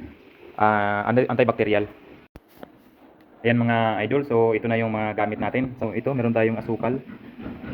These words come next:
Actually, wala akong isang kilo, pero ito ay more than half a kilo na asukal. Tapos, ang ating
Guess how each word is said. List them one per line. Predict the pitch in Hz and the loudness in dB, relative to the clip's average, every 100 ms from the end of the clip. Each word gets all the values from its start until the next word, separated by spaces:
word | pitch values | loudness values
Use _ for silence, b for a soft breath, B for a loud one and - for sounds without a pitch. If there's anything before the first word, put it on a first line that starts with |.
| - | -10
Actually, | - 117 123 131 | -4 0 4 4
wala | 127 123 | 6 6
akong | 123 127 | 4 -2
isang | 123 123 | 0 -2
kilo, | 123 123 147 | 0 0 0
pero | 123 120 | 0 -2
ito | 123 | 0
ay | |
more | 120 117 | 2 2
than | 120 120 110 | 4 2 0
half | 117 120 | -2 -4
a | 117 | -2
kilo | 113 113 | 0 0
na | 110 104 104 | 0 -2 -4
asukal. | - 104 98 107 113 - - - - - - - - | -4 -2 0 -2 -6 -12 -14 -14 -14 -14 -16 -12 -4
Tapos, | 98 101 98 98 95 - - | -4 0 0 0 -2 2 2
ang | 107 104 101 | 2 -4 -6
ating | 104 101 | -4 -6